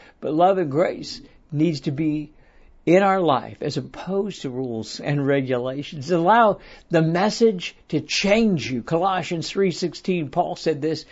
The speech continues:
"Let the message of Christ dwell in you richly as you teach and admonish one another with all wisdom through psalms, hymns,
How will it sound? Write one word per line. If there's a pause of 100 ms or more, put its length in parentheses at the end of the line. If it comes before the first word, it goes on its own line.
(280)
"Let
the
message
of
Christ
dwell
in
you
richly (1000)
as
you
teach
and
admonish
one
another (460)
with
all
wisdom
through
psalms, (420)
hymns,